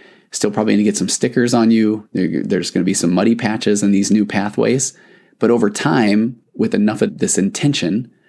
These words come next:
then that starts to become the new path. And then that becomes the path of least resistance. The path of least resistance, you will still feel anxious, but now your brain will immediately start to go to things,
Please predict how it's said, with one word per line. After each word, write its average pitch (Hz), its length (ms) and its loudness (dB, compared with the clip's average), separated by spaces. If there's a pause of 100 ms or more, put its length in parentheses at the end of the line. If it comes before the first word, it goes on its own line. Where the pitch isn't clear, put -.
(420)
then 101 240 2
that 110 280 0
starts - 340 -2
to 98 60 -2
become 101 340 0
the 98 80 2
new 101 720 2
path. - 560 -6 (440)
And 95 160 2
then 98 340 2
that 110 280 0
becomes 101 360 -2
the 90 60 -6
path 92 280 -6
of - 80 -6
least 95 180 -2
resistance. - 600 -4 (340)
The - 80 -8
path 117 220 0
of 98 80 0
least 101 180 2
resistance, 95 800 -2
you 107 180 2
will 98 80 0
still 131 240 -2
feel - 220 -2
anxious, 101 420 -2
but - 200 -4
now 113 180 2
your 107 160 2
brain 95 260 0
will 95 80 0
immediately 104 380 2
start - 300 -2
to 92 60 0
go 90 280 0
to 82 160 -6
things, 107 640 0